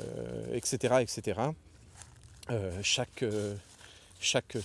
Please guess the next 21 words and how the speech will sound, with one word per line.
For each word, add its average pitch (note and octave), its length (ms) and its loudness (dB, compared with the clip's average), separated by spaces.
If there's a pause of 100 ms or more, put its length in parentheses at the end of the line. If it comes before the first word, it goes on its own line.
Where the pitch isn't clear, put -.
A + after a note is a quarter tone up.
(100)
tir D3+ 360 2
de A#2 100 2
pistolet A#2+ 720 2
ou A#2 160 2
que A#2 80 -2
sais-je, G#2+ 640 2
ça G#2 180 -2
dépend G#2+ 300 -4
du G#2+ 100 -4
jeu G#2 120 -4
vidéo G#2+ 340 0
bien G#2+ 220 -4
sûr, D#3 420 -4
ou G#2 80 -2
alors G2 140 0
si - 120 -6
c'est - 180 -2
un G#2 100 -2 (240)
city - 440 2
builder, B2 560 4
euh, G2+ 120 2